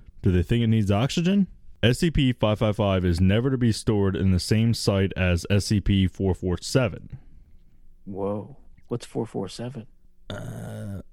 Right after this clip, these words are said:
Speaker 1: I clicked on it and it doesn't tell me the title, so I don't know what it is.
Speaker 2: All right. The, it is a ball of green slime.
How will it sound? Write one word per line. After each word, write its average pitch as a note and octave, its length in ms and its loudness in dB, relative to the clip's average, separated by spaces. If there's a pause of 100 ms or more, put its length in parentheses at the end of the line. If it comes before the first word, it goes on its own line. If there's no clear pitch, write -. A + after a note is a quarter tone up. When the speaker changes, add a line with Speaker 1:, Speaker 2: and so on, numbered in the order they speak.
(380)
Speaker 1:
I G#2+ 80 2
clicked - 340 2
on F#2+ 160 2
it F#2+ 100 0
and G2 120 2
it F#2 80 0
doesn't G#2 260 2
tell G#2 160 0
me G2 120 2
the E2 120 -4
title, F2+ 480 -2
so G2 140 -4
I - 20 0
don't G2 140 2
know F#2+ 100 2
what F#2 180 -2
it F2 140 -4
is. - 640 -6 (720)
Speaker 2:
All G#2 80 -6
right. G2+ 240 -6 (480)
The, A2 320 -6 (320)
it A#2 140 -6
is B2 340 0
a A2 220 0
ball A#2+ 360 0
of B2 100 -2
green C3 260 -2
slime. B2+ 380 -6